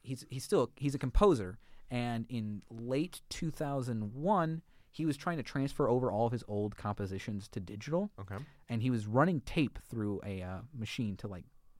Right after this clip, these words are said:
Speaker 1: digi-, digitize them, and he realized the more he ran the tape, the more music would fall off. Bits of the tape would fall off. So, like,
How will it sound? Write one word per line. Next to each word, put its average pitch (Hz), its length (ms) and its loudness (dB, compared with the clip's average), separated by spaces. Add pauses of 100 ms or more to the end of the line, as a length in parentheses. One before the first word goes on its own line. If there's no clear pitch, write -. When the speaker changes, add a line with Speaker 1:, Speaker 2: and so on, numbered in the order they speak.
Speaker 1:
digi-, 110 320 -4
digitize 120 420 0
them, 170 180 -2 (300)
and 123 100 -2
he 135 120 2
realized 135 460 6
the 113 60 2
more 117 260 0
he 143 140 -2
ran 127 240 0
the 113 60 -2
tape, - 400 -4 (720)
the 127 80 2
more 135 200 6
music 127 380 0
would 95 120 -10
fall 85 240 -10
off. - 180 -12 (200)
Bits 143 200 2
of 151 60 0
the 131 80 -6
tape - 260 -6
would 139 120 -2
fall 160 220 -4
off. 185 120 -2 (260)
So, - 160 6
like, 147 280 6